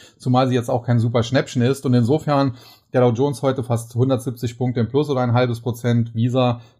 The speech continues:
knapp ein Prozent im Minus. Beinbruch ist es nicht, aber ja, äh, die Aktie ist eigentlich eine gute Halteposition und, äh, äh, man kann sie auch langfristig insbesondere gut halten, aber mehr ist da auch derzeit nicht zu sehen. Dann Walt Disney war zwischenzeitlich der Star der Woche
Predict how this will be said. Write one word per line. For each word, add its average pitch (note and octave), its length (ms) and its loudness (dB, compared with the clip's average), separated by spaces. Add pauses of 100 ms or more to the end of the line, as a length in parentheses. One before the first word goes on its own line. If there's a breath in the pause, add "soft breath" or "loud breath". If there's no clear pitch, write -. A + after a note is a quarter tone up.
knapp A#2+ 180 -2
ein A#2 180 0
Prozent A#2 360 -2
im A2 100 2
Minus. C#3 360 0
Beinbruch C#3 500 0
ist A2 140 0
es A2 120 -4
nicht, C#3 360 -2
aber B2 380 2 (300 loud breath)
ja, G#2 300 0 (180)
äh, A2+ 360 0 (600)
die C#3 60 0
Aktie B2+ 240 -2
ist A2 100 -4
eigentlich B2+ 280 0
eine A#2+ 100 2
gute C3+ 240 0
Halteposition B2+ 800 0
und, A2+ 420 0
äh, A2+ 200 2 (360 loud breath)
äh, A2+ 280 0
man A#2+ 240 -2
kann C3 180 -2
sie C3 80 2
auch A#2 140 4
langfristig C3 560 -2
insbesondere B2 640 0
gut A2+ 420 -4
halten, A#2 460 2
aber A2+ 260 -4
mehr G#2+ 240 2
ist A2+ 160 -6
da A2 80 0
auch G#2 160 -2
derzeit G2+ 380 -4
nicht G#2 180 -8
zu C#3+ 80 -6
sehen. A#2 180 2
Dann B2+ 200 0
Walt C#3+ 180 2
Disney G3+ 340 2
war D#3 140 0
zwischenzeitlich D3 640 -4
der C3 120 2
Star C3 280 0
der A#2+ 160 0
Woche F3 360 2